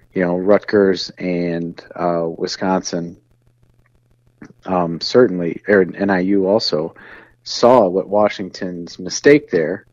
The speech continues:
and, and have sold out against the run with their personnel, right? They're bringing, uh, an extra guy into the box. They are stacking guys as the, uh, overhang defenders on the edge, right, to, to use their alignment and leverage to make sure that Michigan can't get outside.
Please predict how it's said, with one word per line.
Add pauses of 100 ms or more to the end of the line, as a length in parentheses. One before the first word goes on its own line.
and,
and (100)
have
sold
out
against (140)
the
run (240)
with
their
personnel,
right?
They're
bringing, (640)
uh,
an
extra
guy
into
the
box. (440)
They
are
stacking
guys
as
the,
uh,
overhang
defenders
on
the
edge, (100)
right,
to,
to
use
their
alignment
and
leverage
to
make
sure
that
Michigan
can't
get
outside.